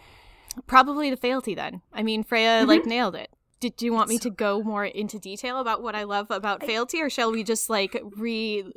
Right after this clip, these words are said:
Speaker 1: recommend that people go listen to, what was it, episode seven?
Speaker 2: <laughs>
Speaker 1: No, that was five. It was
Speaker 2: I
Speaker 1: five.
Speaker 2: think that, um,
Speaker 3: Yes.
Speaker 2: the fealty dynamics, though, are interesting in this one, right? Because you have a whole range of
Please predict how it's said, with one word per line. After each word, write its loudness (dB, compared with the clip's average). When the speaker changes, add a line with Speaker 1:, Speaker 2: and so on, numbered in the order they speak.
Speaker 1:
recommend -2
that -4
people -8
go -2
listen -8
to, -4
what -6
was -6
it, -6
episode -6
seven? -4
Speaker 2:
<laughs> 6
Speaker 1:
No, 2
that 2
was -4
five. 4
It -8
was -2
Speaker 2:
I 6
Speaker 1:
five. 8
Speaker 2:
think 4
that, 4
um, 6
Speaker 3:
Yes. 0
Speaker 2:
the 2
fealty 2
dynamics, 0
though, -2
are 0
interesting -4
in -8
this -8
one, -4
right? 0
Because -4
you -2
have 4
a 6
whole 8
range 2
of 0